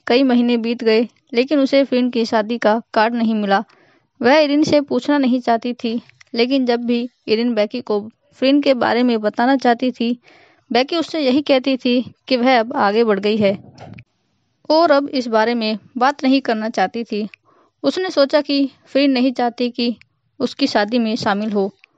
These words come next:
और वह इसके लिए थैंकफुल थी, क्योंकि वह अपने प्यार को किसी और पर्सन के साथ शादी करते नहीं देख सकती थी। वह काम में बिजी रहती थी, वह बस रियलिटी से भागना चाहती थी। कभी-कभी बेकी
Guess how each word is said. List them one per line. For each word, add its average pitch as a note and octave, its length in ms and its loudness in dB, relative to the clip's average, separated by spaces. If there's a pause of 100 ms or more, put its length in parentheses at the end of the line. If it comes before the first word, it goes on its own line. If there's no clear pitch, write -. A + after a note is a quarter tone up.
(240)
और C4+ 160 2
वह B3+ 300 2
इसके B3+ 240 -4
लिए A3 220 2
थैंकफुल G#3+ 460 -4
थी, G#3+ 280 -6 (580)
क्योंकि D#4 320 2
वह C#4+ 320 2
अपने C4 200 -2
प्यार A#3+ 280 2
को A#3+ 180 2
किसी - 460 -4
और B3 120 4
पर्सन A#3+ 320 -4
के A3+ 180 -2
साथ G#3 180 -2
शादी G#3 360 -4
करते G3+ 320 -2
नहीं G#3+ 280 -2
देख G#3+ 200 0
सकती A3 320 -4
थी। G#3+ 240 -6 (720)
वह C#4+ 140 4
काम C#4+ 260 2
में C#4+ 240 2
बिजी C4 220 0
रहती B3+ 320 2
थी, B3+ 360 -2 (100)
वह B3+ 160 4
बस B3 240 0 (100)
रियलिटी A3 380 2
से A3 200 4
भागना G#3 380 0
चाहती A3+ 340 -2
थी। G#3 260 -8 (960)
कभी-कभी D#4 480 2
बेकी C4+ 440 2